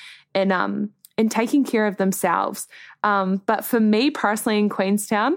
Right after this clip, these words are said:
the thing that fills my cup is other tradies. Just having conversations like this, people who are passionate about the industry, like, it gives me so much hope for the future, just how incredible the people in our industry are and how much they care.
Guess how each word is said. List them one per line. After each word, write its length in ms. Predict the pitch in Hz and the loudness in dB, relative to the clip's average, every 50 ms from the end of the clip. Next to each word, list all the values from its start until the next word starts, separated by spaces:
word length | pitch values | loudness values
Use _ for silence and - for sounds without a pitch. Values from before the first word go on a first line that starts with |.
| - _ - | -4 _ -4
the 80 | 226 | -4
thing 220 | 220 - 240 240 240 | -2 -2 0 0 0
that 160 | 233 202 214 | 0 -2 -2
fills 220 | - 220 214 220 | 0 0 0 0
my 120 | 226 208 196 | 0 -2 -2
cup 240 | 196 202 196 - 196 | -2 -2 -2 0 0
is 140 | 196 190 - | 0 0 0
other 180 | - 196 190 190 | 0 0 0 -2
tradies. 600 | - - 185 175 180 190 214 285 359 - - - _ _ _ _ | -2 -2 -2 0 0 2 2 2 0 -2 -6 -12 _ _ _ _
Just 220 | - 294 320 330 - | -4 -2 -2 -2 -2
having 380 | - - 202 196 196 214 214 | -2 0 0 2 2 2 2
conversations 720 | 214 - 214 202 208 208 - 185 185 190 - 214 208 196 | 2 2 0 0 0 0 0 0 -2 0 0 0 0 0
like 220 | 202 190 - - - | 0 -2 -2 -2 0
this, 340 | 196 190 196 190 - - - | 0 0 0 -2 -4 -8 -4
people 360 | - - 330 320 330 339 302 | 0 0 2 2 2 2 2
who 80 | 247 277 | 2 2
are 120 | 233 214 | 0 0
passionate 520 | 220 - - 185 190 190 - - 208 196 | -2 -2 -2 0 0 -2 -2 -2 -2 0
about 240 | 196 196 190 185 - | 0 0 -2 -2 -2
the 120 | - - - | -4 -4 -2
industry, 560 | 202 196 208 220 - - 196 185 185 190 190 | 0 0 0 -2 -2 -2 -2 0 0 2 2
like, 280 | 190 190 190 190 - _ _ - _ _ - | 2 0 0 -2 -6 _ _ -20 _ _ -6
it 160 | 247 269 269 | -6 -4 0
gives 300 | - 285 294 277 - - | 0 0 0 0 0 0
me 100 | 403 415 | 0 0
so 380 | 392 - - - 247 226 220 214 | 0 -2 -2 0 0 2 2 2
much 240 | 220 214 - - - | 2 0 0 -2 -4
hope 380 | - 202 196 196 202 202 - - _ _ - - - - _ _ | -2 0 0 0 0 -2 -6 -12 _ _ -20 -20 -20 -20 _ _
for 140 | - - 247 | -10 -4 -2
the 100 | 208 202 | -2 -2
future, 540 | 190 - - 220 247 269 269 - - 208 190 | -2 -2 0 0 0 0 0 -2 -2 -2 -2
just 320 | 190 - 220 226 - - | 0 0 -2 -2 -4 -6
how 300 | - - 220 208 202 196 | -4 0 0 2 2 2
incredible 800 | 196 208 202 180 - - 220 226 247 196 202 202 196 196 196 196 | 2 0 -2 0 0 0 0 2 2 2 2 2 2 2 2 0
the 120 | - 208 | -2 -2
people 300 | 202 - 220 226 220 220 | -2 0 0 0 2 0
in 80 | 214 208 | 0 0
our 100 | 196 185 | -2 -2
industry 400 | - 196 190 196 - - 196 - | -2 -2 -2 -2 -2 -2 -2 0
are 160 | - 196 190 | 0 0 0
and 100 | 196 202 | 0 -2
how 120 | 202 214 226 | -2 -2 -2
much 220 | 269 - - - | -2 -4 -4 -4
they 120 | - 208 | -2 -4
care. 480 | 190 - - - 196 180 160 - - | -4 -4 -2 -2 -2 0 -2 -4 -6